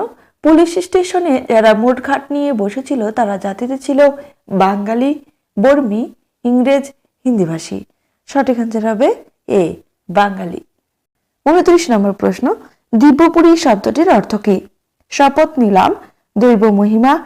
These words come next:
সুন্দর বাগান, সুন্দর প্রাসাদ। সঠিক আনসার হবে ডি, সুন্দর প্রাসাদ। তিরিশ নম্বর প্রশ্ন, বিস্মিত হইল বালা। বালা শব্দের অর্থ কী? সঙ্গিনী, কন্যা, সখী, দুঃখিনী। সঠিক আনসার হবে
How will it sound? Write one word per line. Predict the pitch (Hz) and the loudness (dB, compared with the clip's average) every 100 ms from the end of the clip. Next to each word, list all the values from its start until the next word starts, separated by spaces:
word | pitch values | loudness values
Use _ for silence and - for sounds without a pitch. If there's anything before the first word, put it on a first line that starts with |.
| - _ | -12 _
সুন্দর | - 302 311 330 | -4 0 2 4
বাগান, | 269 202 185 240 392 - _ | 4 2 4 2 0 -8 _
সুন্দর | - 269 254 247 | -6 0 2 2
প্রাসাদ। | 202 208 202 190 202 - _ _ _ - | 2 0 0 -2 -2 -6 _ _ _ -2
সঠিক | 262 233 233 | 0 0 -2
আনসার | 226 208 208 | -4 -4 -2
হবে | 208 269 427 - _ _ | 0 0 -2 -8 _ _
ডি, | 214 196 - - _ _ _ | -2 -2 -2 -10 _ _ _
সুন্দর | - 285 277 294 359 - _ _ _ | -2 0 2 2 0 -4 _ _ _
প্রাসাদ। | 220 196 - 202 202 _ _ _ _ | 0 0 -2 -6 -6 _ _ _ _
তিরিশ | 320 294 - | 2 2 2
নম্বর | 220 196 | -2 -2
প্রশ্ন, | 190 208 202 269 440 - _ - | -2 -4 -2 -4 -4 -6 _ -2
বিস্মিত | 240 277 - 349 | 2 2 2 0
হইল | 359 320 330 330 | 2 2 4 4
বালা। | 240 190 196 - - _ - | 4 4 2 -2 -8 _ 0
বালা | 247 247 | 4 4
শব্দের | 254 285 262 277 | 4 0 2 2
অর্থ | 240 269 | 0 -2
কী? | 269 311 480 - _ _ - | 2 2 2 -4 _ _ -6
সঙ্গিনী, | - 302 302 294 214 269 - _ - | 0 2 2 2 2 0 -4 _ 0
কন্যা, | 277 277 285 285 294 - _ | 2 2 2 0 -2 -10 _
সখী, | - 311 311 208 277 - - _ 226 | -4 -4 -2 0 0 -2 -10 _ -2
দুঃখিনী। | 262 220 196 226 _ _ _ _ - | -2 -2 -4 -6 _ _ _ _ -4
সঠিক | 269 247 233 | -2 0 -2
আনসার | 214 214 208 | -4 -4 -4
হবে | 208 202 | -2 0